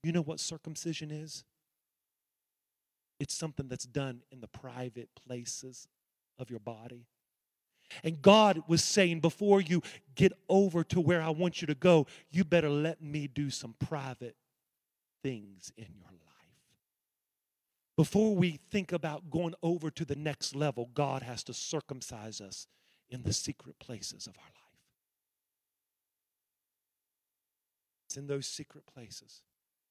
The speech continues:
God does the work. It's in those secret places that God births something in us.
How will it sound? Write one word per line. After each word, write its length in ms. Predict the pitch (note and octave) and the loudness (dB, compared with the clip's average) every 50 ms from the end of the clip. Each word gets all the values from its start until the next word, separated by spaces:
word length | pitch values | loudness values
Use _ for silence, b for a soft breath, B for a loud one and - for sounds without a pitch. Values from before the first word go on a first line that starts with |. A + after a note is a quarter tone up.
| _ _ _ _ _ _ _ _ _ _ _ _ _ _ _ _ _ _ _ _ _ _ _ _ _ _ _ _ - | _ _ _ _ _ _ _ _ _ _ _ _ _ _ _ _ _ _ _ _ _ _ _ _ _ _ _ _ -18
God 200 | A#2+ A2+ G#2 _ | -18 -18 -18 _
does 220 | - G#2 F#2+ - - | -20 -20 -20 -20 -20
the 80 | - | -20
work. 340 | _ _ _ _ _ _ _ _ _ _ _ _ _ _ _ _ _ _ _ _ _ _ _ _ _ _ _ _ _ _ _ _ _ _ _ _ _ _ _ _ _ _ _ _ _ _ _ _ | _ _ _ _ _ _ _ _ _ _ _ _ _ _ _ _ _ _ _ _ _ _ _ _ _ _ _ _ _ _ _ _ _ _ _ _ _ _ _ _ _ _ _ _ _ _ _ _
It's 100 | - - | -12 -12
in 100 | C#3+ D3 | -8 -4
those 220 | C#3+ C#3+ C3+ C3 - | -2 -2 -2 -2 -4
secret 440 | - - - F3+ - - D#3+ - | -6 -6 -6 -8 -8 -10 -18 -16
places 600 | - - C#3 B2+ A2+ - - - - - - - - _ _ _ _ _ _ _ _ _ _ _ _ _ _ _ | -14 -12 -12 -10 -10 -12 -14 -14 -14 -14 -14 -14 -16 _ _ _ _ _ _ _ _ _ _ _ _ _ _ _
that 180 | _ _ _ | _ _ _
God 320 | - C#3 C3+ C3 B2+ A#2+ A2 | -10 -10 -10 -10 -12 -10 -8
births 280 | D3 C#3+ C#3 - - - | -6 -6 -6 -6 -10 -10
something 380 | - D#3+ C#3+ - - D3 C#3+ - | -10 -10 -12 -12 -12 -14 -14 -12
in 140 | D3+ C#3 | -14 -12
us. 280 | C#3+ C3+ - - - | -12 -10 -10 -12 -12